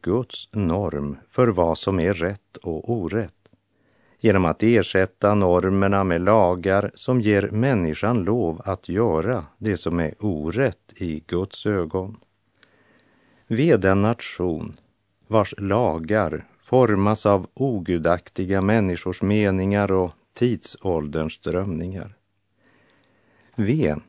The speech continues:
de som fastställer lagar som ger synden rätt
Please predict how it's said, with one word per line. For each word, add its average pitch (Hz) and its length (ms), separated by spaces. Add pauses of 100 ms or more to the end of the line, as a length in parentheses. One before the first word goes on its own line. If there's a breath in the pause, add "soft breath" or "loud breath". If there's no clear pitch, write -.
(140)
de 110 260
som 90 160
fastställer 90 760
lagar 95 840
som 107 240
ger 90 260
synden 113 800
rätt 95 300